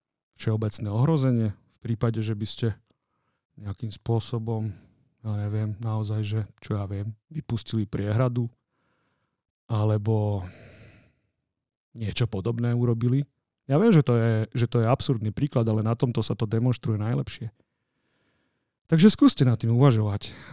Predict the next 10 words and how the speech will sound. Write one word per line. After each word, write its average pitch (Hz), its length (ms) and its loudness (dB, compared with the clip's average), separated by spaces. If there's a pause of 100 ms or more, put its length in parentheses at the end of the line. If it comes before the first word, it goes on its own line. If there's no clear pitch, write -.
Ehm, 113 480 -2 (1700)
skúste, 151 800 4 (320)
skúste 156 720 2 (1800)
akože 127 560 2
tak 120 240 -2 (480)
nevrhať 139 480 2
sa, 127 80 0
že 123 80 4
bezhlavo 127 720 4
do 117 400 2